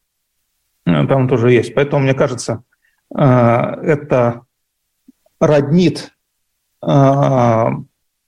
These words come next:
курс истории белорусской государственности с еще одним нашим новым курсом, э, Д Н К России. И я предлагаю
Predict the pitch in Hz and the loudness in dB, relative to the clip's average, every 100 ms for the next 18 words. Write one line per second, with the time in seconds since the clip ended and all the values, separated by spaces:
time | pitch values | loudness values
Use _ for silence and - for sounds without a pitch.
0 | _ _ _ _ _ 175 123 135 - 120 | _ _ _ _ _ 0 0 -2 0 0
1 | 117 135 127 - 123 - 143 190 - - | 2 0 0 -4 -10 -4 -2 -2 -4 -12
2 | - 139 - 160 127 120 113 117 120 123 | -8 -6 0 0 0 -2 -2 -2 0 0
3 | 117 117 196 - 101 98 - _ - - | 0 0 0 -2 -6 -10 -14 _ -20 -20
4 | _ - - 123 127 127 131 120 113 - | _ -4 0 2 2 2 0 0 -2 -2
5 | 202 127 - - _ _ _ _ 123 120 | 0 0 -4 -14 _ _ _ _ 0 2
6 | 117 113 120 - _ _ _ _ _ _ | 2 0 -2 -10 _ _ _ _ _ _
7 | _ 156 143 147 139 120 127 135 127 110 | _ 0 0 0 0 0 2 0 0 -4